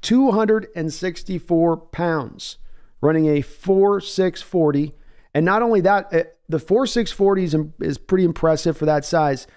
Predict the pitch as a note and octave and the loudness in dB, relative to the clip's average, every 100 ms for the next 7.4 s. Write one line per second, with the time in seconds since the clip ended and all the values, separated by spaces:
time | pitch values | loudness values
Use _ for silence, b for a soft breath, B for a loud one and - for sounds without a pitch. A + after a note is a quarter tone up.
0 | b b - C#3 D3+ C3+ E3 F#3 F#3 D#3+ | b b -4 0 -2 2 2 2 0 2
1 | D#3+ - D#3 D3 - B2+ B2 A#2+ A#2+ C#3 | 0 2 -2 -2 -6 -6 -2 -2 0 0
2 | D#3 - - C#3 C3 B2+ - B2+ A#2+ A#2 | 0 -4 -2 -2 0 -4 -2 0 0 -2
3 | - B2 A2+ A2 G2+ - - G#2 F#2 - | -2 -2 0 -2 -4 -10 -8 -8 -8 -10
4 | - A2 F#2+ - G#2+ - - - b b | -4 -4 -4 -8 -10 -12 -18 -20 b b
5 | _ G#2+ G2+ C3 D#3 D#3+ D#3+ D3+ - E3 | _ -6 -2 0 0 2 0 -2 -4 -6
6 | - D#3+ D3 D3+ - D3+ - D#3 - D#3+ | 0 0 0 -4 -2 -4 0 -2 -2 0
7 | D3 - C#3 - | 0 0 -4 -4